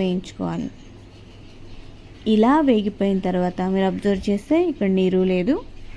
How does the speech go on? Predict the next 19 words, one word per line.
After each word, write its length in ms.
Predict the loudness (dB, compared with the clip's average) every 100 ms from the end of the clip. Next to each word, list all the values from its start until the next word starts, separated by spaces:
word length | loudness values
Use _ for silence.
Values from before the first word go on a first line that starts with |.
| -4
చక్కగా 340 | -4 -2 2 4
మగ్గిపోయింది. 500 | 4 0 -2 -2 -4 -6 -12 -14 -4 -2
ఇప్పుడు 280 | -2 2 2 2 -4 -18 -18 -6 2
టేస్ట్కి 400 | 2 2 -4 -4
సరిపడా 360 | -2 0 0 0 0 0
కారం 260 | 2 2 0
వేసుకోవాలి. 420 | -4 -6 -4 -2 0
మనం 160 | 0 0
పచ్చిమిర్చి 440 | -2 -2 0 0 0
వేసుకున్నాం, 400 | 0 2 4 4 0 -2 2
ఎండుమిర్చి 380 | 4 4 2 0
వేసుకున్నాం, 400 | -2 -2 -4 -2 -4 -2
so 80 | -2 2
దానికి 280 | 2 2 0 -2
తగ్గట్టు 340 | -2 -4 -2 0
కారం 220 | 2 2 -2
వేసుకోవాలి. 380 | -4 -8 -12 -12 -16 -16 -14 -14 -8 0
కారం 320 | 2 6 6 4
వేసుకుని 380 | 2 2 0